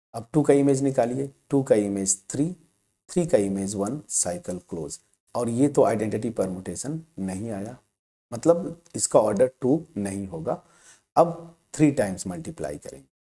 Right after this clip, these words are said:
ना, तो वन, टू, थ्री, वन, टू, थ्री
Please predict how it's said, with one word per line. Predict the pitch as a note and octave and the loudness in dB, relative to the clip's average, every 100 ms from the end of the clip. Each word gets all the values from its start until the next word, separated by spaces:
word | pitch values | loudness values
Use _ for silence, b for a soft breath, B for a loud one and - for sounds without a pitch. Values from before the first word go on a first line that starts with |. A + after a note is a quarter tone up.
| _ _ - | _ _ -8
ना, | E3 - - | -8 -10 -10
तो | G#2+ | -8
वन, | G2+ G#2 A2+ | -6 -6 -6
टू, | G2+ A2 G#2+ - | -6 -6 -6 -4
थ्री, | C3+ E3+ - _ _ _ _ _ | -4 -4 -12 _ _ _ _ _
वन, | F#2+ F#2+ | -8 -8
टू, | G2 G#2 G#2 | -6 -8 -6
थ्री | B2+ D#3 | -6 -6